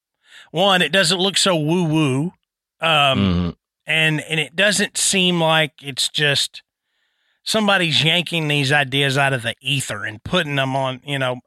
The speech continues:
Speaker 1: like it's, you know, a, a, a, a mathematical equation or something. You know, it's, it's not that.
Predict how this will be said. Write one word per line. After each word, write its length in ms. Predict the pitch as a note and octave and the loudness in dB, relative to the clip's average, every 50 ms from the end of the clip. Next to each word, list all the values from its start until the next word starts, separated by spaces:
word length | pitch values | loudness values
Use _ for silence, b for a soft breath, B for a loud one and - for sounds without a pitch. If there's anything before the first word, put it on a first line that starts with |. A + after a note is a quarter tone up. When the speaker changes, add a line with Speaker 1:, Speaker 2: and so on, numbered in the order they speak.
| _ C#3+ | _ -8
Speaker 1:
like 340 | D3 D3 D3 D#3 D3+ - - | -4 -2 0 0 -2 -2 -8
it's, 400 | C3 - _ - - - - - _ _ _ _ _ _ _ _ _ _ _ _ _ _ _ _ _ D#3 | -10 -10 _ -6 -6 -6 -6 -8 _ _ _ _ _ _ _ _ _ _ _ _ _ _ _ _ _ -6
you 80 | D#3 | -4
know, 160 | D#3 C3+ B2+ | -2 -2 -2
a, 380 | B2+ B2+ B2 A#2 B2+ C#3 C3+ B2 - _ | -2 -2 -4 -4 -6 -6 -6 -8 -16 _
a, 80 | - C3 | -10 -10
a, 120 | C3 C3 _ b b b b b b b b b | -10 -10 _ b b b b b b b b b
a 80 | D3 D#3 | -2 0
mathematical 1120 | D#3+ D#3 E3+ F#3+ G3+ G#3 - - F#3 F3 F3 F3 F3+ F3+ F3 D#3+ - - D3+ D3 C#3 C3+ | 2 2 2 2 2 0 0 0 0 2 2 2 2 2 2 0 -2 -4 -4 -2 0 0
equation 760 | B2+ A#2 - - E3 E3 E3+ E3+ F3 D#3+ C#3 A#2+ D3 C#3 C3 B2+ | -2 -2 -4 -4 0 0 2 2 2 0 0 0 -2 -2 -2 -4
or 100 | A#2+ A2+ | -2 -2
something. 460 | - - C#3+ C3 - - A#2+ A2 A#2 | 0 -2 -2 -2 -4 -10 -14 -14 -10
You 100 | C3 C#3+ | -4 -2
know, 140 | D3 C#3+ C#3+ | -2 0 0
it's, 220 | D#3 C#3+ - - | -2 -4 -6 -4
it's 260 | - F#3 D#3+ - - G3 | -4 -4 -2 -2 -2 0
not 380 | G3 G#3+ B3 B3 - - C#3 | 2 2 2 2 0 -2 -6
that. 320 | C3+ A#2+ G#2+ F#2+ F2+ - | -4 -4 -4 -4 -6 -10